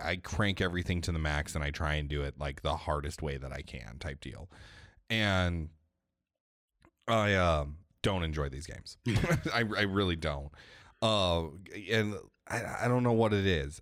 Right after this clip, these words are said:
I don't know if it's because of the gameplay. Like,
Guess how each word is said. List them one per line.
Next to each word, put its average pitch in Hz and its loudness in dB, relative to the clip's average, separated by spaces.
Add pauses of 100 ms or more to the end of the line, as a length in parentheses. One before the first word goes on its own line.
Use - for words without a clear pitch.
I 92 2
don't 98 2
know 95 4
if 90 -2
it's 87 -4
because 87 0
of 78 0 (2500)
the 107 -2
gameplay. 147 4
Like, 101 0